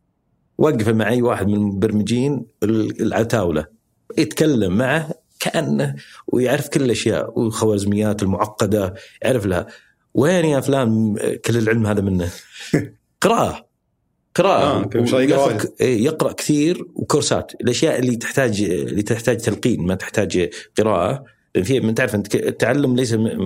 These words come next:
Speaker 1: مرحلة واحدة، يعني، ممكن تحتاج بعض الأحيان أحد يلقنك المعرفة. فهو مثلًا في الخوارزميات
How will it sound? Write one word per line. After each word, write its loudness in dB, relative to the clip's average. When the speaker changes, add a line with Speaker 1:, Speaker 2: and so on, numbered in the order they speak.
Speaker 1:
مرحلة 0
واحدة، -2
يعني، 0
ممكن -4
تحتاج -2
بعض 0
الأحيان -2
أحد 0
يلقنك -2
المعرفة. -4
فهو 0
مثلًا 0
في 0
الخوارزميات 0